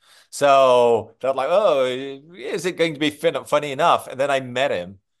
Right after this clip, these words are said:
and, and, like, it's impossible not to,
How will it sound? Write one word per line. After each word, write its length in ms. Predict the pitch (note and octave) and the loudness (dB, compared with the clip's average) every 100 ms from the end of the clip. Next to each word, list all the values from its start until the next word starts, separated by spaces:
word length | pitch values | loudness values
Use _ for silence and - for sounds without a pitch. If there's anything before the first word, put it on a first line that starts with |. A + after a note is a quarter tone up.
| _ _ | _ _
and, 460 | C3+ B2 A#2+ A#2+ A#2 - | -6 -2 -2 -4 -8 -8
and, 260 | B2 A2+ | -8 -6
like, 280 | A2 A2+ G#2 _ _ _ _ _ _ _ _ _ _ _ _ | -2 -2 -2 _ _ _ _ _ _ _ _ _ _ _ _
it's 80 | - | -16
impossible 420 | B2+ D3 C#3+ C3 | 0 0 0 -4
not 300 | B2 B2 B2 | 0 -2 -2
to, 360 | - B2 A2+ | -8 -14 -14